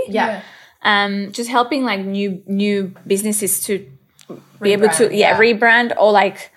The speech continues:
Speaker 3: start a
Speaker 2: Start.
Speaker 3: business.
Speaker 1: Yeah.
Speaker 3: Start.
Speaker 2: Yeah.
Speaker 3: More start, like, the Instagram, sending people there, you know, and stuff like that.
Speaker 1: Yeah. Do
Speaker 3: Yeah.
Speaker 1: you mentor anyone?
Speaker 3: No.
Speaker 1: 'Cause this is something that Sarah and I have been talking about. It's like,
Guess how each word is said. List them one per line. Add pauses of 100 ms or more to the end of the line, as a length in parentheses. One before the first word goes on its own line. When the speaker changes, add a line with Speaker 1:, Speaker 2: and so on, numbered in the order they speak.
Speaker 3:
start
a
Speaker 2:
Start.
Speaker 3:
business.
Speaker 1:
Yeah.
Speaker 3:
Start.
Speaker 2:
Yeah.
Speaker 3:
More
start,
like,
the
Instagram, (300)
sending
people
there, (260)
you
know,
and
stuff
like
that.
Speaker 1:
Yeah. (480)
Do
Speaker 3:
Yeah.
Speaker 1:
you
mentor
anyone? (600)
Speaker 3:
No. (500)
Speaker 1:
'Cause
this
is
something
that
Sarah
and
I
have
been
talking
about.
It's
like,